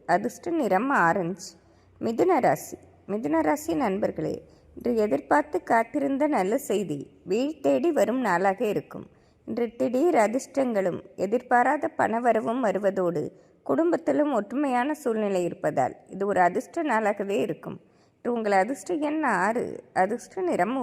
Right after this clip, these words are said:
ஊதா. கடகராசி. கடகராசி நண்பர்களே, இன்று நாள் முழுவதும் மற்றவர்களுக்காக உழைத்து கொடுத்து அதனால் மனநிறைவு காணும் நாளாகவே இருக்கும். நீங்களே விரும்பி வந்து மற்றவர்களுக்கு செய்து கொடுத்து அதனால்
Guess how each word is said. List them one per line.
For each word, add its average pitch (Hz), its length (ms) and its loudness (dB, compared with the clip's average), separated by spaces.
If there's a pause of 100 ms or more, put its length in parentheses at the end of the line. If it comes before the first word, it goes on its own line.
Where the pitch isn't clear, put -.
ஊதா. 175 280 2 (640)
கடகராசி. 240 720 0 (520)
கடகராசி 277 600 0 (140)
நண்பர்களே, 185 500 -4 (240)
இன்று 220 240 -6
நாள் 240 280 0
முழுவதும் 269 300 0 (560)
மற்றவர்களுக்காக 269 1080 6 (100)
உழைத்து 196 320 4 (100)
கொடுத்து 202 400 2 (300)
அதனால் 240 340 4 (100)
மனநிறைவு 240 540 2 (100)
காணும் 220 340 4
நாளாகவே 180 520 2
இருக்கும். - 320 -8 (720)
நீங்களே 254 360 10 (120)
விரும்பி 262 320 8 (120)
வந்து 226 300 6
மற்றவர்களுக்கு 214 720 2
செய்து 214 340 4
கொடுத்து 175 360 2 (320)
அதனால் 214 340 4